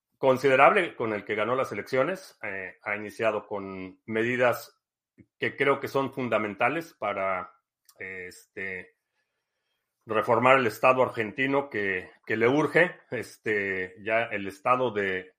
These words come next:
eh, o, o va, esa, esa, el enquistamiento de los parásitos del Estado ya era una situación insostenible.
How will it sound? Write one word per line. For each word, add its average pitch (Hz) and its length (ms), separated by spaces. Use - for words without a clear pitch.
eh, 107 560
o, - 160
o 117 40
va, 127 280
esa, 143 320
esa, 139 760
el 135 200
enquistamiento 143 1400
de 113 360
los 110 220
parásitos 131 580
del 110 140
Estado 127 580
ya 113 160
era 120 100
una 117 260
situación 117 420
insostenible. 127 680